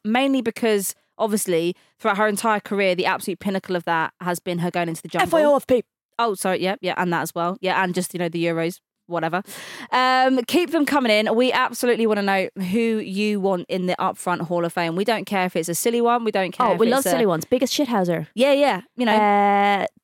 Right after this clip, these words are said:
Speaker 2: silliest moment. Worst celebration.
Speaker 1: Yeah, biggest head loss, worst tackle. Uh,
Speaker 2: Love the biggest head loss. Love that.
Speaker 1: best
Speaker 2: Cra-
Speaker 1: tackle.
Speaker 2: craziest
Speaker 1: Um,
Speaker 2: game.
Speaker 1: worst manager post-match comments.
Speaker 2: Yes.
Speaker 1: Anything. Yeah, silliest, I don't know, yellow card. Whatever it is,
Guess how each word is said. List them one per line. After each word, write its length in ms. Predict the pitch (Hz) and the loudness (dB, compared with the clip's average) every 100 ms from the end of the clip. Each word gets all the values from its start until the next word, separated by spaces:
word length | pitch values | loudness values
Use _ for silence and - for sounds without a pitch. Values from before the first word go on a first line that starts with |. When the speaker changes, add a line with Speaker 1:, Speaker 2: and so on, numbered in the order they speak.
| - | -14
Speaker 2:
silliest 520 | - - 269 262 - | -6 -2 2 2 0
moment. 500 | 214 240 240 208 160 - | 0 2 4 2 -2 -4
Worst 360 | 190 277 - - | 0 0 0 -2
celebration. 680 | 240 190 175 190 - 160 - _ - | 0 0 -2 -2 -4 -8 -12 _ -2
Speaker 1:
Yeah, 180 | 240 269 | 0 0
biggest 280 | - 247 226 | -2 -2 0
head 180 | 226 226 | 0 2
loss, 320 | 226 233 - | 2 0 0
worst 280 | 226 226 - | 0 0 -2
tackle. 540 | 208 208 - 220 214 214 - | -4 -4 0 0 0 -4 -4
Uh, 480 | 202 196 196 190 190 | 0 2 2 2 2
Speaker 2:
Love 140 | 294 | 0
the 80 | 185 | -6
biggest 280 | 160 151 - | -10 -12 -6
head 200 | 190 190 | -6 -4
loss. 240 | 151 - | -10 -10
Love 100 | 196 - | -16 -12
that. 180 | 196 - | -10 -4
Speaker 1:
best 300 | 247 247 - | -2 -2 -2
Speaker 2:
Cra- 140 | 277 | -4
Speaker 1:
tackle. 360 | 269 285 294 311 | -2 0 0 0
Speaker 2:
craziest 540 | - 220 214 233 214 | 0 2 4 2 0
Speaker 1:
Um, 80 | 202 190 | 0 0
Speaker 2:
game. 220 | 262 320 _ - | 0 -2 _ -8
Speaker 1:
worst 460 | 190 233 294 277 247 | 0 2 4 2 0
manager 420 | 247 269 247 226 _ - | 0 0 0 -2 _ -10
post-match 560 | - 240 - 226 - - | -2 -2 0 -2 -4 -6
comments. 560 | - 214 143 - - - | -4 -2 -2 -4 -8 -6
Speaker 2:
Yes. 480 | 165 165 147 - - | -2 -2 -4 -8 -2
Speaker 1:
Anything. 600 | 240 240 - 170 110 165 | 0 0 0 -2 -4 -6
Yeah, 240 | 185 202 131 | -2 -2 0
silliest, 760 | - - 262 262 247 - - - - | -2 0 0 2 0 -2 -6 -8 -6
I 120 | 208 | -4
don't 100 | 208 | -2
know, 380 | 175 185 196 214 - | 0 0 -2 -6 -8
yellow 360 | 185 226 233 | -2 0 0
card. 520 | - 240 214 170 147 180 | 0 0 2 2 -2 -2
Whatever 340 | 220 262 285 | 2 2 2
it 100 | 294 | 2
is, 280 | 262 202 185 | 2 0 -4